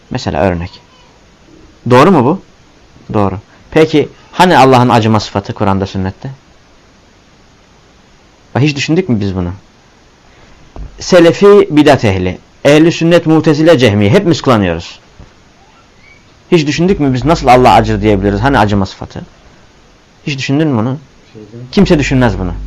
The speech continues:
Speaker 1: Şimdi sebebi gelecek birazdan. Mesela Allah şirke tolerans tanımaz deriz biz mesela. Kullanırız örnek, misalen. Hani Allah'ın nerede tolerans sıfatı Kur'an sünnette? Tolerans tanımama sıfatı nerede Allah'ın?
Speaker 2: Hmm.
Speaker 1: Deriz ki Allah işte kullarına karşı naziktir mesela.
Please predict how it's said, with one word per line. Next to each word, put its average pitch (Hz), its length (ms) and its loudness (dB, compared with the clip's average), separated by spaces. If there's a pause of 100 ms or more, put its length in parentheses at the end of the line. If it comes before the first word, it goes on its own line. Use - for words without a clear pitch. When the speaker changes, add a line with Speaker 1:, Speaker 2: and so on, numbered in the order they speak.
(1160)
Speaker 1:
Şimdi - 160 -6
sebebi 147 300 2
gelecek 123 400 2
birazdan. 90 320 -2 (600)
Mesela - 340 4
Allah 160 200 4
şirke 160 320 0
tolerans 147 460 4
tanımaz 139 380 2
deriz 98 240 0
biz 90 120 -8
mesela. 92 320 -4
Kullanırız 139 380 -2
örnek, - 460 -4
misalen. 92 380 -4 (340)
Hani 165 180 2
Allah'ın 131 300 2
nerede 139 200 2
tolerans 107 420 0
sıfatı - 260 -12
Kur'an 92 200 -8
sünnette? - 420 -18 (480)
Tolerans 120 420 2
tanımama 120 440 0
sıfatı - 280 -10
nerede 127 220 2
Allah'ın? 98 220 0
Speaker 2:
Hmm. 170 80 -10 (2750)
Speaker 1:
Deriz 156 180 2
ki 143 80 0
Allah 143 240 4
işte 139 160 -2
kullarına 139 380 0
karşı 131 300 0
naziktir 113 420 -2
mesela. 101 440 -6